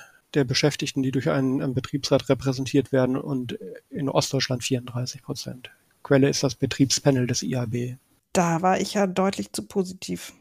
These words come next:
Speaker 1: Ich hätte es auch positiver noch eingeschätzt. Es ist jetzt aber auch tatsächlich, wenn man auch einfach die letzten Jahre anguckt, es ist einfach ein permanenter Rückwärtstrend.
Speaker 2: Unabhängig davon stellt sich eben auch die Frage,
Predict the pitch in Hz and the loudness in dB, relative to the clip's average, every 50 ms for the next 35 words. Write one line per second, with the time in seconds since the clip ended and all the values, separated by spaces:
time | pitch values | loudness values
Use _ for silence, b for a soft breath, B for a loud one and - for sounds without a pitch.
0 | _ _ - 135 - - 160 135 156 156 - - 147 139 127 120 - 143 127 127 | _ _ -12 -4 2 2 4 6 6 4 4 4 4 4 4 2 0 0 0 0
1 | 123 123 135 139 131 127 - 139 120 - 156 139 135 151 156 - 147 139 - 165 | 0 0 0 -2 -2 -4 -6 -8 -8 -8 -8 -6 -6 -6 -6 -6 -6 -2 0 2
2 | 151 143 147 147 123 - - 143 - - 151 139 - 160 151 139 - - - - | 2 4 2 2 0 -2 -4 -4 -2 -2 -4 -2 0 0 0 0 0 -2 -4 -4
3 | - 147 139 135 139 139 131 135 - - _ _ _ - 156 117 - 185 156 - | -4 -4 -2 0 0 -2 -2 -4 -8 -12 _ _ _ 2 4 6 6 6 4 4
4 | 143 - 151 143 151 - - - 143 135 147 170 190 180 151 - - - 143 131 | 2 4 6 6 6 6 4 2 2 4 6 6 8 8 8 6 4 2 0 0
5 | 120 - - 147 139 - - - 143 135 160 151 - - 156 - 156 139 - 143 | -2 0 0 0 0 0 -2 -6 -4 -4 -2 0 0 0 0 0 -2 -4 -4 -2
6 | 120 147 147 143 151 156 147 143 147 139 151 - - 135 117 - - - - 123 | 0 2 2 4 4 2 0 2 2 0 0 2 2 0 0 0 -4 -8 -8 -8
7 | 113 113 - - - - 196 214 220 214 226 202 208 196 - 185 185 196 - 226 | -8 -10 -12 -14 -4 0 2 4 4 4 2 0 -2 0 0 2 2 2 2 0
8 | 208 202 - - - - - 202 202 208 - 214 202 - - 196 196 - - - | 0 0 0 -4 -6 0 4 6 6 6 6 2 -2 0 2 2 2 2 2 2
9 | 208 208 - 202 202 - - - 190 190 190 185 196 190 185 185 185 - | 0 0 0 -4 -6 -2 4 6 6 8 8 8 8 10 10 10 8 6